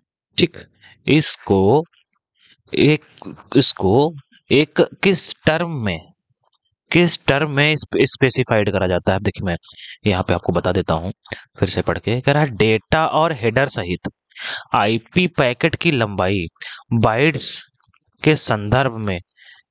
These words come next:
निर्दिष्ट की जाती है। जब बाइट्स के, मतलब जिसको बाइट्स, जिसकी, अ, यूनिट बाइट होती है, वो क्या है? तो क्या वो फ्रेगमेंटेड,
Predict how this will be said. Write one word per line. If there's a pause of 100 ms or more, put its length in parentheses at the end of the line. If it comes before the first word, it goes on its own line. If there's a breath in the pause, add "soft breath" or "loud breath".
निर्दिष्ट
की
जाती
है। (2250 loud breath)
जब
बाइट्स
के,
मतलब (100)
जिसको
बाइट्स,
जिसकी,
अ,
यूनिट
बाइट
होती
है, (340 loud breath)
वो (100)
क्या
है? (1000 loud breath)
तो
क्या
वो
फ्रेगमेंटेड,